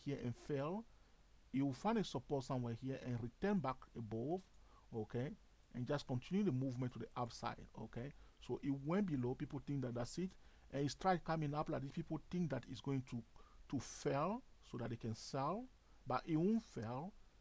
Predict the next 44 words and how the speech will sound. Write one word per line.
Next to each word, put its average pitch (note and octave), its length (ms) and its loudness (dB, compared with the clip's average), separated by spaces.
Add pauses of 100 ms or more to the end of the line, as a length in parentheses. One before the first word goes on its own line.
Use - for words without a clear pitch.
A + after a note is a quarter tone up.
(160)
It C#3 80 4
will D3 120 6
just D#3 240 2
continue D#3 460 0
and B2+ 200 0
come F#3 200 4
back C3 160 -4 (100)
above B2+ 360 0
the A#2+ 160 -2
trend B2+ 180 0
line. C3+ 240 -4 (360)
And B2+ 140 2
the B2+ 80 2
trend F3+ 320 4
will C#3 100 2
resume B2 440 4
nicely. D3 480 0 (360)
And B2 100 -2
the A#2+ 60 2
price C#3+ 300 2
will C3 140 0
just C3+ 200 0
continue E3 320 0
the C3+ 60 4
movement B2+ 400 0
to - 40 -4
the - 160 -4
upside C3+ 380 0
as B2 220 -2
normal. C3 360 2 (280)
Okay? C3+ 260 -2 (300)
So - 140 2
sometimes C#3+ 400 4
the B2+ 60 4
price C#3+ 200 2
will C3 140 4 (220)
dip G3+ 280 4 (280)
below, B2+ 420 4 (440)
will A#2+ 160 0 (240)
dip F3 160 2 (120)
below A#2 300 4
the G#2 100 0
trend C3+ 260 0
line, C3+ 220 0